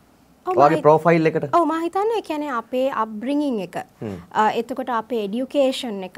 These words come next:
Speaker 1: ඒ හැම දෙයක්ම අපිව ෂේප් කරනවා.
Speaker 2: හ්ම්.
Speaker 1: අපිව මෝල්ඩ් කරනවා. ඉතින් අපි පුංචි කාලේ, අ, ඒ, ඒ ඇට්මොස්ෆියර් එක හැදෙන විදිහට තමයි සාමාන්‍යයෙන් ඒ කෙනා, ඒ කියන්නේ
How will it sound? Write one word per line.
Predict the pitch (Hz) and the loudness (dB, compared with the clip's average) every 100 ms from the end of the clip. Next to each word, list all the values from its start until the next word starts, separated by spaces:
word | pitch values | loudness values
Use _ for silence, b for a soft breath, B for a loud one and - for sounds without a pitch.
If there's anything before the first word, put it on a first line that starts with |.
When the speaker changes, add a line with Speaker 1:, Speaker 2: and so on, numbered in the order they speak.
| 180 | -6
Speaker 1:
ඒ | 240 294 | -4 -2
හැම | 254 233 | -4 -4
දෙයක්ම | 247 - - 302 330 | -6 -8 -8 -8 -2
අපිව | 339 - 302 | 0 0 -4
ෂේප් | 339 - 262 285 - | -4 -2 -2 -2 -6
කරනවා. | 240 185 175 - | -8 -8 -10 -12
Speaker 2:
හ්ම්. | - | -10
Speaker 1:
අපිව | 202 226 247 | -10 -6 -4
මෝල්ඩ් | 233 233 262 277 | 0 2 0 0
කරනවා. | 269 220 202 190 | -6 -8 -8 -10
ඉතින් | 185 202 | -10 -10
අපි | 196 190 233 | -10 -10 -10
පුංචි | 233 220 214 | -8 -10 -10
කාලේ, | 240 233 240 247 254 254 262 B B B - | -8 -6 -4 -4 -4 -4 -8 B B B -8
අ, | 220 214 208 208 202 202 _ _ - | -6 -6 -6 -6 -8 -10 _ _ -16
ඒ, | - 220 247 269 | -4 -2 0 -2
ඒ | - 220 220 | -4 -4 -4
ඇට්මොස්ෆියර් | 220 - 277 294 - 269 | -8 -6 -6 -4 -6 -6
එක | 285 320 | -4 -2
හැදෙන | 302 214 262 285 | -2 -2 -2 -4
විදිහට | 262 285 285 | -4 -6 -6
තමයි | 269 294 | -6 -6
සාමාන්‍යයෙන් | 330 262 247 254 262 269 285 294 - | -4 -4 -4 -6 -6 -6 -6 -8 -10
ඒ | 220 233 233 240 _ _ | -8 -6 -6 -8 _ _
කෙනා, | - 240 240 247 | -8 -6 -4 -6
ඒ | 240 | -6
කියන්නේ | 220 202 190 | -10 -12 -12